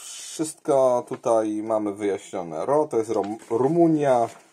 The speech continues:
man to wiadomo, man nie, tak, tak mi się wydaje.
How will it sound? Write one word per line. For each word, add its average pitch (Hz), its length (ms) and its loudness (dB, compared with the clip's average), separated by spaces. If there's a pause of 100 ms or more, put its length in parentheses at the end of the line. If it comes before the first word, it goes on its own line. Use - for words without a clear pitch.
man 113 380 0
to 101 120 -10
wiadomo, 98 560 -4
man 82 340 -6
nie, 78 460 -14 (160)
tak, - 120 -20 (360)
tak 104 200 -8
mi 104 100 -14
się 107 120 -10
wydaje. 90 460 -4